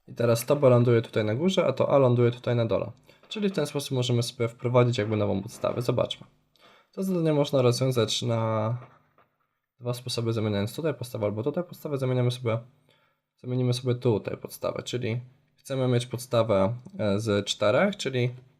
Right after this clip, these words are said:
korzystamy z tego wzoru, tutaj będzie podstawa z czterech i podstawa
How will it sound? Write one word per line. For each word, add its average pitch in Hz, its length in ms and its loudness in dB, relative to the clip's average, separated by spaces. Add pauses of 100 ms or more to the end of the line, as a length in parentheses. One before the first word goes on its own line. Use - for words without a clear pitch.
(120)
korzystamy 120 340 -4
z 110 40 -6
tego 113 180 -6
wzoru, 113 280 0
tutaj 110 200 -8
będzie 107 260 -4
podstawa 101 540 -4 (640)
z - 120 -20
czterech 107 580 -4
i 104 120 -4
podstawa 101 680 -4